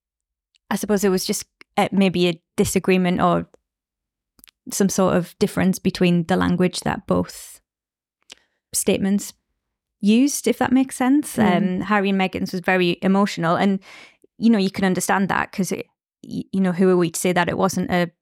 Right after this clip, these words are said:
Speaker 1: frightening or, you know, experience for them? But whereas the police statement was very much, seemed a bit more sticking to facts, if that
Speaker 2: That,
Speaker 1: makes
Speaker 2: or
Speaker 1: sense.
Speaker 2: their, yeah, well,
Speaker 1: Yeah.
Speaker 2: just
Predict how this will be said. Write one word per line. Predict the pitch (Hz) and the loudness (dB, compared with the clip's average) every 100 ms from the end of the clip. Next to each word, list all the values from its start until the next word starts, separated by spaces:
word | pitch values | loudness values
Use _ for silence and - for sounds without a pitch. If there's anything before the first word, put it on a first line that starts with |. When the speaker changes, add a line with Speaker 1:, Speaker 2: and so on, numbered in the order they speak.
| _ | _
Speaker 1:
frightening | - 185 - 180 180 180 | -2 -2 0 0 2 2
or, | 170 180 180 165 _ _ _ _ _ _ _ _ | 2 2 0 -4 _ _ _ _ _ _ _ _
you | 196 | 0
know, | 185 | 0
experience | - - 180 185 180 175 | 0 0 2 4 2 0
for | 185 180 | 0 0
them? | 175 - 190 | 0 -4 -2
But | 170 160 - - - - _ | 0 -2 -2 -12 -20 -20 _
whereas | - 175 175 175 | 0 2 2 -2
the | - 175 170 | 2 2 2
police | - 180 | 0 -2
statement | - 190 78 - | 0 -2 0 -2
was | 170 | -2
very | 180 | 0
much, | - - - - - - _ _ _ - | 2 0 -2 -6 -8 -16 _ _ _ -2
seemed | 202 185 - - | 2 2 -2 -4
a | 175 | -2
bit | 190 | 2
more | 185 180 220 202 _ _ - _ _ _ - | 2 2 -2 -12 _ _ -20 _ _ _ -12
sticking | - - - 175 | -6 -4 -2 -2
to | 175 170 160 - _ _ _ _ _ - _ _ - | 0 0 -2 -4 _ _ _ _ _ -20 _ _ -20
facts, | - - 254 - | -6 -6 -6 -6
if | 220 | -6
that | - - - _ - | -4 -8 -10 _ -2
Speaker 2:
That, | 190 | 0
Speaker 1:
makes | - | 2
Speaker 2:
or | 185 | 2
Speaker 1:
sense. | |
Speaker 2:
their, | 180 175 165 160 | 4 4 2 0
yeah, | 165 151 151 | -2 -2 -4
well, | 170 160 | -2 -2
Speaker 1:
Yeah. | - | -2
Speaker 2:
just | 160 | -6